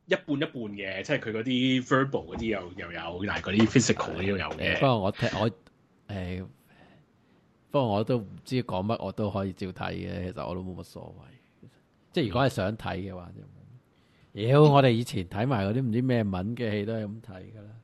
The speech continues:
Speaker 2: 都唔知講乜嘅。
Speaker 1: 屌，你有字-，慣咗字幕啊嘛，你。
Speaker 2: 嚇？
Speaker 1: 慣咗字幕啊嘛，你，係嘛？
Speaker 2: 我唔係啊，我冇，我唔，我唔鍾意睇字幕㗎，我。
Speaker 1: 哦。
Speaker 2: 係啊，即係，
Speaker 1: 嗯。
Speaker 2: 即係我唔係好介意啊，成日睇唔明佢講乜，即係有，冇乜所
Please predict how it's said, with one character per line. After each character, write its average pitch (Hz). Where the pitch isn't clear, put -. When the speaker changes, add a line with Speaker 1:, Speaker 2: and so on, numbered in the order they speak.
Speaker 2:
都 -
唔 104
知 117
講 -
乜 -
嘅。 -
Speaker 1:
屌， 117
你 123
有 107
字-， -
慣 101
咗 101
字 98
幕 87
啊 90
嘛， 85
你。 85
Speaker 2:
嚇？ 110
Speaker 1:
慣 123
咗 151
字 113
幕 110
啊 113
嘛， 110
你， 101
係 95
嘛？ 95
Speaker 2:
我 101
唔 113
係 87
啊， 87
我 85
冇， 90
我 90
唔， 92
我 92
唔 92
鍾 110
意 104
睇 92
字 87
幕 52
㗎， -
我。 -
Speaker 1:
哦。 -
Speaker 2:
係 90
啊， 76
即 196
係， 147
Speaker 1:
嗯。 110
Speaker 2:
即 233
係 -
我 131
唔 135
係 95
好 95
介 104
意 101
啊， 101
成 101
日 -
睇 95
唔 131
明 64
佢 85
講 82
乜， 95
即 110
係 107
有， 95
冇 104
乜 120
所 -